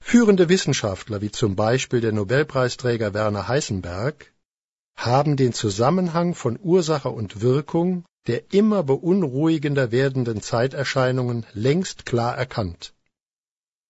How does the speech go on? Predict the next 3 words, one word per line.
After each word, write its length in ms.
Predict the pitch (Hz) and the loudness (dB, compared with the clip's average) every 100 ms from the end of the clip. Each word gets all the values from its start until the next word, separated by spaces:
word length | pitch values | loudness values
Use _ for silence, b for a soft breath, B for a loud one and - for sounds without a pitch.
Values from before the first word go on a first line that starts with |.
| _ _ _ _ _ _ _ | _ _ _ _ _ _ _
Heisenberg 640 | 139 180 160 117 101 104 - | 4 4 4 0 0 -2 -4
schreibt 380 | - 107 104 - | -4 -4 -4 -4
hierzu: 640 | 104 101 - 135 170 | -4 -4 -4 -4 -2